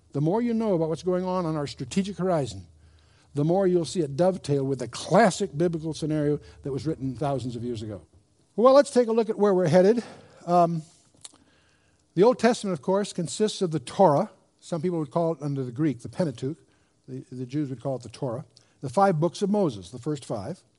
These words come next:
most venerated part of the Old Testament to the Jewish community. It's followed by twelve historical books, which really chronicle the history of Israel.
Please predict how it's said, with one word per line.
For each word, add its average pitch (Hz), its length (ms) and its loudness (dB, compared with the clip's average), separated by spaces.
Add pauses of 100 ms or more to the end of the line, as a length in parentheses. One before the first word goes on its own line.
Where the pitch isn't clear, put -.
(200)
most 147 200 -4
venerated 175 480 0
part 165 180 0
of 147 60 -2
the 143 80 -4
Old 131 160 -8
Testament 139 380 -10
to 143 40 -12
the 131 100 -10
Jewish 131 220 -8
community. 120 380 -12 (1300)
It's 196 160 -4
followed 240 320 4
by 202 140 2
twelve 247 460 4
historical 190 560 0
books, 131 320 -6
which 180 200 -8
really 208 200 -2
chronicle 180 680 -2 (400)
the 160 240 0
history 156 480 0 (180)
of 143 140 -4
Israel. 131 400 -6